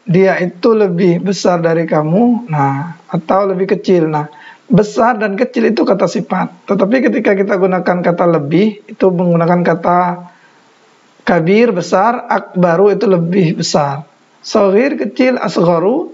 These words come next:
lebih kecil atau paling kecil. Seperti itu. Asgharu itu artinya lebih muda atau lebih kecil.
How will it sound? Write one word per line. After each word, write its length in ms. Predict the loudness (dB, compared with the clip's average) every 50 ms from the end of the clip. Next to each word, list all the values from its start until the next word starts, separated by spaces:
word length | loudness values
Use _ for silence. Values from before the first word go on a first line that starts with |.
| -16 -20 -20 _ _ _ _ _ -2
lebih 240 | -2 0 2 0 0
kecil 400 | -2 -4 -4 0 2 2 2 0
atau 240 | -2 -2 -4 -2 -2
paling 240 | -2 -4 -4 -4
kecil. 480 | -6 -6 -8 -6 -4 -4 -4 -4 -4 -10 -16 _ _ _ _ _ _ _ _ _
Seperti 320 | -8 -6 -2 -2 -2 0
itu. 160 | 0 0 0 -2 -2 -4 -10 -16 _ _ _ -20 -20 _ _ _ _ _
Asgharu 720 | -4 -4 -2 -2 0 0 2 2 2 2 0 0 -2 -4
itu 160 | -4 -2 0
artinya 400 | 0 2 2 2 2 2 4 4
lebih 320 | 2 2 2 2 2 2 2
muda 320 | 2 2 2 2 0 0
atau 160 | 0 0 0
lebih 240 | 0 0 -2 -4 -4
kecil. 320 | -6 -6 -6 -6 -6 -6